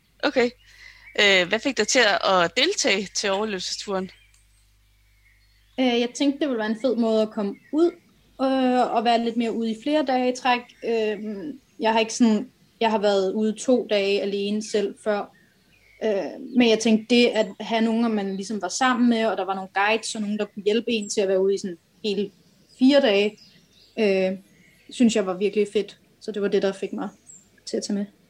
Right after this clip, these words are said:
Speaker 1: Mm. Ja, nu var du lidt inde på det før, med hvad din største udfordring på overlevelsesturen var, men kan du sætte nogle flere ord på det?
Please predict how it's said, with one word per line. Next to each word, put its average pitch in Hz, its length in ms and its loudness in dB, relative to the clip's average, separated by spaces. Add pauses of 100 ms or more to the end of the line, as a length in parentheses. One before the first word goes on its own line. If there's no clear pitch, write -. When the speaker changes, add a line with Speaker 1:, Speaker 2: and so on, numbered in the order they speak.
(220)
Speaker 1:
Mm. 214 240 -8 (1300)
Ja, 208 140 4
nu 233 120 -2
var 226 140 4
du 233 60 -4
lidt 247 160 0
inde 247 220 0
på 247 140 2
det 233 100 2
før, 240 280 2
med 208 320 0
hvad 208 180 0
din 214 120 -10
største - 420 -2
udfordring 190 600 -8
på 190 100 -4
overlevelsesturen 190 720 -6
var, 202 160 -2
men 196 480 -10
kan 208 120 -6
du 190 100 -8
sætte 226 220 -6
nogle 214 160 -8
flere 220 200 -2
ord 269 300 -2
på 220 100 -8
det? 233 100 -8